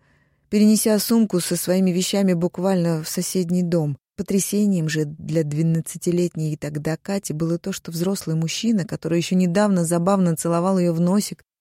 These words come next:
и называл принцессой, вдруг стал прятаться от нее. При встрече на улице старался перебежать дорогу. Мама же, когда объясняла, почему нет денег, рассказывала Кате, что папа уволился с хорошей работы,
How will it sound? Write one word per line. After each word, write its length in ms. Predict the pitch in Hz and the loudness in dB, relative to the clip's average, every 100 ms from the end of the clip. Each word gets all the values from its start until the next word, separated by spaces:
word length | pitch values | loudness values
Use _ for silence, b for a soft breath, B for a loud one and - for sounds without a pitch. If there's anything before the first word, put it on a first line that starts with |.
| - | 2
и 60 | |
называл 420 | 190 180 185 190 165 | 4 6 6 4 4
принцессой, 680 | 175 170 - 208 - 170 - _ _ | 2 0 0 0 0 -2 -4 _ _
вдруг 380 | 160 156 190 - | -8 -4 -4 -4
стал 420 | - 185 180 170 - _ | -8 -2 -2 -2 -8 _
прятаться 580 | 180 160 - - - - _ - | -2 -2 -4 -12 -14 -16 _ -20
от 160 | - 151 | -12 -6
нее. 260 | 147 139 - _ _ _ | -4 -6 -10 _ _ _
При 140 | - 170 | -2 -2
встрече 380 | - 196 - | 2 0 2
на 140 | 170 175 | 2 2
улице 360 | 196 180 - | 4 2 0
старался 460 | 143 156 156 156 143 | -4 -2 -2 -2 -6
перебежать 520 | - 156 147 147 151 | -6 -6 -2 0 -2
дорогу. 460 | 135 143 135 131 127 _ _ _ _ _ _ _ - | -2 -2 -2 -4 -12 _ _ _ _ _ _ _ -2
Мама 300 | 175 214 180 | 2 4 4
же, 100 | 151 | 2
когда 280 | 151 147 156 | 0 2 2
объясняла, 560 | 151 156 185 170 147 | 2 0 0 0 0
почему 320 | - 151 160 160 | -2 -4 -2 0
нет 200 | 160 143 | -2 0
денег, 360 | 180 185 - | 0 0 0
рассказывала 600 | 160 160 196 190 175 165 | -4 -4 -4 -2 2 2
Кате, 320 | 160 190 180 | 0 -2 -2
что 240 | 165 - 165 | -4 -4 -6
папа 320 | - 208 202 | -4 -2 2
уволился 680 | 185 190 208 262 202 170 160 | 2 4 4 4 2 0 -6
с 40 | |
хорошей 420 | - 160 165 - | -4 -2 -2 -2
работы, 480 | 165 170 208 214 151 | -2 0 0 -2 -4